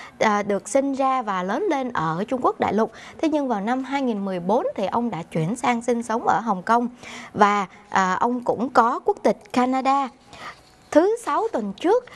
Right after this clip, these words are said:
thì ông và vợ đang, à, ở trong căn apartment tại khách sạn, à, à, sang trọng Four Seasons, nhưng sau đó vợ của ông Tiêu đã báo cảnh sát Hồng Kông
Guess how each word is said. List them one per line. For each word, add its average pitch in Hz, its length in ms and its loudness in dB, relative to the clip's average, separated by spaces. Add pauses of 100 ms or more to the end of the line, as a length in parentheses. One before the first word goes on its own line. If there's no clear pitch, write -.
(200)
thì 226 120 6
ông 311 300 0
và 226 140 0
vợ 196 400 0
đang, 262 440 0
à, 233 240 0
ở 165 340 -2
trong 262 220 0
căn 254 160 0
apartment 220 680 0
tại 170 200 0
khách - 220 -6
sạn, 175 360 2
à, 180 380 2 (880)
à, 190 800 2 (160)
sang 277 300 2
trọng 202 240 0 (200)
Four 254 180 4
Seasons, 285 500 -2 (240)
nhưng 269 160 2
sau 262 240 -2
đó 262 240 -2
vợ 202 440 -2
của 151 140 -4
ông 240 240 -2
Tiêu 254 340 2
đã 170 260 -6
báo 233 260 0
cảnh - 220 -8
sát - 260 -2
Hồng 185 140 -2
Kông 240 280 4